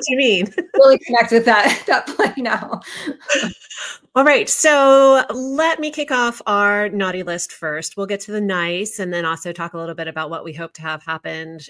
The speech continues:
Speaker 1: in twenty twenty-three. But let's dwell in the negative, in the naughty first,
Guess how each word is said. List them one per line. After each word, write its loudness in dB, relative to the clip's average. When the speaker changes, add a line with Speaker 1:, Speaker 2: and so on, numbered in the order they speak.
Speaker 1:
in -10
twenty -10
twenty-three. -10
But -12
let's -8
dwell -2
in -6
the -6
negative, -6
in -4
the 0
naughty -2
first, -6